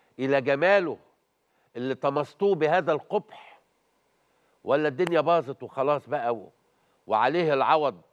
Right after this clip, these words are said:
في الاستاد العريق اللي من سنة ألف وتسعمية تسعة وعشرين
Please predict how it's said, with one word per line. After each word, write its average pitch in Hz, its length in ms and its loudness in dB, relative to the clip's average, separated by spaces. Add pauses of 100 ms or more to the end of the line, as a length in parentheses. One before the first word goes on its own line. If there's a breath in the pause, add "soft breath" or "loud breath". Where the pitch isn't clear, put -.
(440)
في 123 80 -12
الاستاد 135 360 -2
العريق 135 720 -2 (640)
اللي 113 180 -4
من 113 160 -8
سنة 143 300 -2 (160)
ألف 135 260 -6
وتسعمية 120 640 -4
تسعة 110 440 -6
وعشرين 104 640 -8